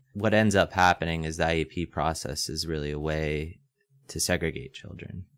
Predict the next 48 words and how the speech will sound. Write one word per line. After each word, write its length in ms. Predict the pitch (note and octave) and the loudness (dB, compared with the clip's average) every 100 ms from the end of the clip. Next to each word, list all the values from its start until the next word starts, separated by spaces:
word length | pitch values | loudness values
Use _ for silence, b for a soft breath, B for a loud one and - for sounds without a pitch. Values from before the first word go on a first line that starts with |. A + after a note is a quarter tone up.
| - | -4
The 300 | F2+ E2+ - | 0 0 4
I 100 | G2+ | 4
E 80 | F2 | 4
P 540 | - F#2+ F2+ F2 D#2+ | 2 2 4 4 2
is 380 | D#2+ D#2 D#2 - - | 0 0 -2 -4 -6
mandated 720 | F#2 F2 E2+ D#2+ D#2+ D#2 D2+ | -2 0 0 2 2 2 0
by 160 | C#2+ D2 | -2 -2
law, 500 | D2+ D2+ D2+ D#2 D2 _ - | 0 2 2 2 -2 _ -12
and 580 | D#2 D#2 D#2 D#2 C#2+ - - | -8 -6 -6 -6 -8 -14 -12
the 160 | D#2 | -6
law 220 | D#2 D#2+ D#2 | 0 2 2
says 420 | - D2+ D#2 C#2+ | -2 -2 -4 -4
that 300 | D2+ D2+ - | -4 -4 -6
you 140 | D2+ | -10
should 240 | D2+ D2 D2 | -8 -6 -4
start 240 | D#2+ D#2 | -4 -4
in 80 | D#2 | -4
the 80 | D2+ | -4
least 260 | D#2+ - | -4 -6
restrictive 480 | D#2 - C#2+ - - | -6 -6 -8 -8 -10
environment. 640 | D#2 - - - - - - | -8 -6 -6 -6 -8 -10 -14
So 400 | - - G#2+ F#2+ - | -8 0 2 2 2
at 220 | G#2+ G2 - | 0 0 0
two 160 | C#3 | 0
and 80 | A2+ | 2
a 60 | G#2 | 2
half 260 | G2+ - | 2 2
years 240 | G2 F2 F2 | 0 0 0
old, 240 | E2+ E2 | 0 0
the 220 | C#2 - | -6 -12
child 300 | - E2+ E2 | 0 0 0
transitions 760 | - D#2+ D#2 E2 D#2+ E2+ D#2+ - | -2 -4 -4 -4 -4 -4 -4 -6
from 460 | - D#2+ D#2 D#2 | -6 -4 -2 -4
the 80 | D2+ | 0
medical 340 | F2 F2+ F2 D#2+ | 2 2 0 -4
model, 480 | C#2+ C2 C2+ F2 | -4 -4 -4 -4
which 240 | E2 D#2 D#2 | -4 -8 -6
is 140 | D#2 | -6
early 260 | C2+ D#2+ D#2+ | -4 -2 -2
intervention, 720 | D#2+ D2+ D#2 D#2+ - E2 D#2+ | -4 -4 -4 -4 -4 -4 -4
where 220 | D2+ D2+ | -4 -6
people 300 | D2 D#2+ - | -8 -12 -12
come 200 | D2 D#2+ | -10 -8
in, 180 | D#2 D2+ | -8 -8
therapists 520 | - E2 D#2+ D#2+ D#2+ | -6 -4 -4 -4 -8
come 220 | - D#2+ D#2+ | -6 -6 -4
in, 320 | E2 D#2+ D#2+ | -2 -2 -4
and 220 | D2+ | -6